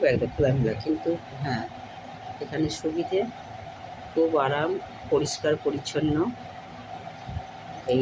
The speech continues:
আর কি। বাথরুম আছে, বাথরুমটা দেখালাম না। আমার ছেলের ওখানে স্নান সারছে, আমরা সকাল সকাল বেরিয়ে যাব। আর প্রত্যেক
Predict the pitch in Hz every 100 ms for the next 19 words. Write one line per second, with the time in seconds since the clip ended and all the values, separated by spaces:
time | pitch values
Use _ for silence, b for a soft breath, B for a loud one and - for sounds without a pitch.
0 | 127 117 - 403 330 - - - 156 151
1 | 123 - 170 139 - 180 123 110 143 143
2 | 120 127 143 147 147 135 - - - -
3 | - - - - 160 143 139 - 147 147
4 | 151 - - - 139 151 - - - 135
5 | 151 - 143 151 - 202 131 139 135 -
6 | 127 143 151 151 151 143 127 135 143 143
7 | 143 208 - - - - - - - 143
8 | 170 175 160 160 -